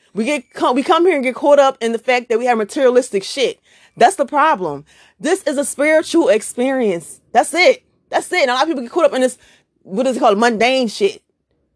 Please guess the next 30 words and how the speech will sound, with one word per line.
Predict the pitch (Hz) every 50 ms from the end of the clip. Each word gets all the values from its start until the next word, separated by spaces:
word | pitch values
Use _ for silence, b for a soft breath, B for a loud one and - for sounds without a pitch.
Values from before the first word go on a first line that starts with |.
| _ _
They | - 233
get | 233 226
caught | - 381 339 339
up | 320 254
in | 254 220
that. | 190 147 - - _ _ _ _ _ _ _ _ _ _ _ _ _ _ _ _ _ _ _ _ _
And | - 233
you | 226 208
get, | 190 240 -
you | 247 240 254
forget | 262 240 262 320
who | 320
the | 311
fuck | - - 262 - -
you | 254 240 269
are, | 269 269 240 226
and | 208 214
you | 226 214
sitting | - 285 254 269
here, | 285 254 233 220 214 B B B B -
"Oh, | 262 -
I'm | 226 269 392
powerful. | 262 240 269 262 233 - - 170 151 B B B B
Oh, | - 262 254 233
yeah. | 220 240 240 190 165 185 185 165 _ _ _ - - _
Then | - 220 269
my | 233 240
life | 294 190 190 -
is," | 196 185 185 185 -
no. | - 147 220 254 311 381 392 403 370 277 214 170 139 -